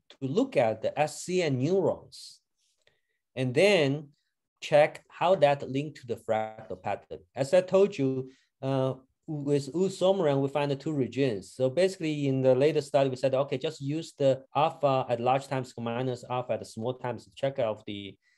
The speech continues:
uh, change of the fractal pattern." And actually we find a, a great result, uh,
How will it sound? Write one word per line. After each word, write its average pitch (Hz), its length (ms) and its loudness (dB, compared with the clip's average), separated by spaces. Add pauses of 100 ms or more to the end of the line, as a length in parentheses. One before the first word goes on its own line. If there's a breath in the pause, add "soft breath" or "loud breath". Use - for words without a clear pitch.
(240)
uh, 98 300 -4
change 123 300 -6
of 104 180 -4
the 87 80 -12
fractal 107 400 -6
pattern." 160 380 -4 (360 soft breath)
And 147 120 -2
actually 170 440 -2
we 151 80 -6
find 147 300 0
a, 135 100 2 (140)
a 123 100 -4 (100)
great 151 500 4
result, 120 540 0
uh, 107 180 2